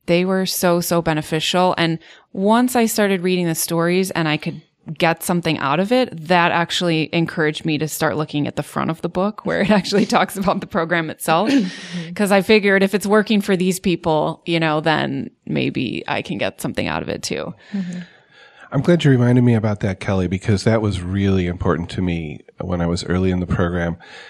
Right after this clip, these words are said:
Speaker 3: I had a lot of trouble sleeping at night. I would wake up at two or three in the morning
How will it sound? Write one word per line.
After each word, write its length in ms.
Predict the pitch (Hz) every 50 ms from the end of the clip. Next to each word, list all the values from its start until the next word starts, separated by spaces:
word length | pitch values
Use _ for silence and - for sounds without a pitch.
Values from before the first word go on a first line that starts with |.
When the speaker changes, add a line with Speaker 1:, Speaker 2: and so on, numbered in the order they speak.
| - _ _ _ _
Speaker 3:
I 80 | - 101
had 180 | 107 135 120
a 60 | 104
lot 220 | 92 92 92 95 101
of 80 | 110 110
trouble 300 | - - 107 101 98 95
sleeping 440 | - - 101 95 92 - 95 95 95
at 80 | 73
night. 360 | 82 98 92 90 90 90 - - _ - - -
I 80 | 90
would 160 | 85 92 90 90
wake 240 | 95 92 90 -
up 240 | 101 90 87 - _ _ -
at 260 | 90 85 - _ _
two 160 | - - - 92
or 100 | 92 92
three 240 | - - 98 95
in 120 | 98 95 92
the 80 | 90
morning 600 | 90 90 90 90 90 90 90 90 90 87 87 87